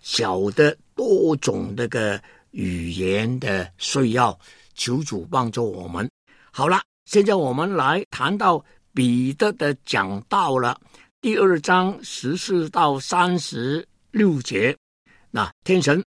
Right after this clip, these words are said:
彼得呢，曾经三次不认我们的主，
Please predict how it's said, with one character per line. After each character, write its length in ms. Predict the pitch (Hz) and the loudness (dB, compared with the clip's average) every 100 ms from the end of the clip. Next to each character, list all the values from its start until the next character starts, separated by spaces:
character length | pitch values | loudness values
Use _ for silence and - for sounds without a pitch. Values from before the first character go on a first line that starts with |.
| _ _ _ _ - | _ _ _ _ 2
彼 240 | 135 143 | 2 4
得 140 | 151 214 | 2 2
呢， 220 | 208 202 | 2 0
曾 280 | - 165 196 | 0 0 2
经 220 | 190 208 | 2 0
三 440 | - 247 208 190 | -2 -2 0 0
次 260 | 175 - 185 | -2 0 0
不 200 | - 208 | 0 2
认 260 | 196 185 | 4 4
我 220 | 139 110 113 | 4 2 2
们 180 | 139 | 2
的 120 | 175 147 | 4 2
主， 300 | - 98 | 0 -2